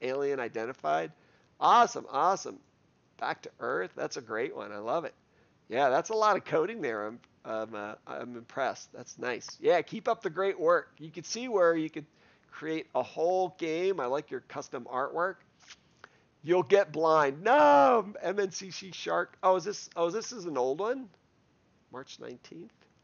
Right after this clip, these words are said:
Oh, this is from last year. Yeah, I wanna look at what you made today. Let's see. Oh, this is his from today. There you go. Oh, this is Gimo's. Oh, Shark. Sorry, I missed this one. There's, there's M N C Cs. Sorry, Shark. I almost passed over yours.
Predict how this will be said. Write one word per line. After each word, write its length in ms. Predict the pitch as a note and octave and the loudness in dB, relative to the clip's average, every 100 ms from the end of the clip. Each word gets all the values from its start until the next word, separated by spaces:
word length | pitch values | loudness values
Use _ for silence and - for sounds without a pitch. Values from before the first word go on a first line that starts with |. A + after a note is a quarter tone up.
| - | 2
Oh, 100 | F#3+ | 2
this 160 | G#3+ | 2
is 80 | G#3+ | -4
from 180 | - D#3+ | -6 0
last 220 | C#3 C3 | 2 0
year. 100 | C#3 | 2
Yeah, 220 | C#3+ C#3 | 6 8
I 60 | E3+ | 8
wanna 180 | A3 B3 | 4 2
look 180 | A#3 | 0
at 80 | G3+ | 0
what 140 | E3 F3 | -2 -2
you 100 | E3 | -4
made 220 | D#3+ D#3 | -4 -4
today. 460 | C3+ A#2+ B2 A2 | -8 -4 0 0
Let's 200 | F#2+ G#2+ | -4 -10
see. 80 | - | -4
Oh, 120 | - D#3 | 2 2
this 200 | D#3+ D#3 | 0 -8
is 120 | B2+ | -10
his 160 | B2+ | -10
from 180 | - B2 | -10 -16
today. 260 | - - - - | -14 -14 -12 -12
There 120 | C2 | -12
you 80 | B1+ | -12
go. 100 | - _ - _ _ _ _ _ | -18 _ -20 _ _ _ _ _
Oh, 80 | F3 | 0
this 180 | A#3 - | 0 -4
is 140 | G3+ | -10
Gimo's. 640 | - F#3 F3 C3 A#2 - - | -10 -6 -2 0 0 -6 2
Oh, 140 | G#3+ | 2
Shark. 400 | F#3 A#3 A#3 D#3+ | 4 4 4 4
Sorry, 320 | - F#3 C#3+ | 0 0 0
I 60 | B2+ | 0
missed 220 | C#3 C#3 | -4 -8
this 200 | A2+ - | -10 -10
one. 80 | G#2+ - | -14 -12
There's, 260 | A2+ - _ | -12 -14 _
there's 320 | A#2+ - - - | -20 -18 -20 -20
M 80 | - - | -20 -20
N 100 | - | -20
C 140 | - | -20
Cs. 380 | - - _ - _ _ _ _ | -20 -20 _ -20 _ _ _ _
Sorry, 260 | - E3+ D3 | -6 -4 -2
Shark. 360 | D#3+ D3 D3 | 0 0 0
I 180 | B2 A#2+ C#3+ - _ | -6 -6 -8 -14 _
almost 280 | - B2 - | -12 -12 -14
passed 340 | - A2+ - - | -10 -10 -10 -16
over 180 | A#2 - | -18 -18
yours. 340 | - - - | -20 -20 -20